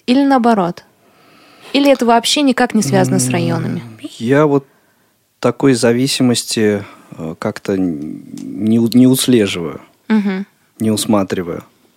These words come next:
Speaker 2: То есть, м,
Speaker 1: То есть на метро Полежаевская к вам не подходит чаще?
Speaker 2: Нет, нет, как-то я вот так
Speaker 1: С
Speaker 2: задумался,
Speaker 1: предложениями
Speaker 2: проанализировал,
Speaker 1: помочь.
Speaker 2: да,
Speaker 1: Ага.
Speaker 2: и, в общем, а, с-,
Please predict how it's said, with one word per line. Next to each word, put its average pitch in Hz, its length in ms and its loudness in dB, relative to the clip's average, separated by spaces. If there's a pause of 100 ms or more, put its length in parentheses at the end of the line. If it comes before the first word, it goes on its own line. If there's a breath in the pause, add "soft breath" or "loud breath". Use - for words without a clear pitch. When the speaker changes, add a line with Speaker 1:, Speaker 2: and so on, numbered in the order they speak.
(1040 loud breath)
Speaker 2:
То - 60 -12
есть, - 520 -12 (220)
м, - 920 -20
Speaker 1:
То 254 80 2
есть 226 100 2
на 254 60 0
метро 269 260 2
Полежаевская 269 560 0
к - 80 -6
вам 240 160 2
не 226 80 2
подходит 220 540 -2
чаще? 190 440 -2 (480 loud breath)
Speaker 2:
Нет, 123 840 0
нет, 107 280 -2
как-то - 320 -4
я 107 140 2
вот 104 140 0
так 107 180 2
Speaker 1:
С 113 40 -2
Speaker 2:
задумался, 135 580 4
Speaker 1:
предложениями - 100 2
Speaker 2:
проанализировал, 123 880 4
Speaker 1:
помочь. 110 80 2
Speaker 2:
да, 113 140 6
Speaker 1:
Ага. 101 100 4
Speaker 2:
и, 104 80 2
в 110 120 0
общем, 123 320 0 (640 loud breath)
а, 101 420 2
с-, - 120 -6